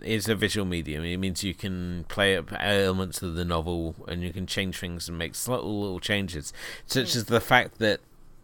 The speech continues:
Speaker 1: the sisters are shown living a much more opulent lifestyle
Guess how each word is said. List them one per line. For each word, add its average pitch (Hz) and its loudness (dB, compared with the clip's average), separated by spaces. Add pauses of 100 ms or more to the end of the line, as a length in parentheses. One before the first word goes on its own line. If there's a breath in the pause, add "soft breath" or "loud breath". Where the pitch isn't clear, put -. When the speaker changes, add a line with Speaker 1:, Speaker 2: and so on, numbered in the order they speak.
Speaker 1:
the 110 -4
sisters 151 4
are 120 2
shown 117 2
living 110 2
a 107 2
much 110 0
more 113 -2
opulent 95 2
lifestyle 76 0